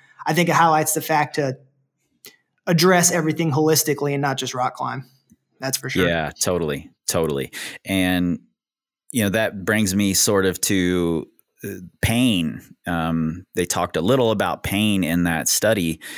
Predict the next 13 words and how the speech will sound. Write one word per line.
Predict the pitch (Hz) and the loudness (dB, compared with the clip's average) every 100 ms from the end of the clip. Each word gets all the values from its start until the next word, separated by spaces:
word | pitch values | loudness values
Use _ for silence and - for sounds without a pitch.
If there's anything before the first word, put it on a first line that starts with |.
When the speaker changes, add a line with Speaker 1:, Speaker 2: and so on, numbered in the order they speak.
| - - | -14 -6
Speaker 2:
and | 101 92 87 - - | -2 0 0 -2 -4
pain | 131 185 | -2 2
is | 160 104 | 2 2
not | 95 95 120 | 2 2 0
a | 110 - | 0 -4
concrete | - 87 92 92 107 107 - | -6 -2 -2 0 -2 -2 -4
thing | - 110 113 92 | -2 2 2 2
that's | 90 - | 0 -2
directly | - 87 95 82 82 - 98 104 110 | -4 -2 -2 0 -2 -2 -2 0 0
linked | 82 82 85 - - - - | 0 0 0 -2 -8 -8 -6
to | - | -2
injury. | 127 147 85 65 80 - _ | 0 0 0 -4 -8 -14 _
Um, | 87 78 78 | -6 -2 -4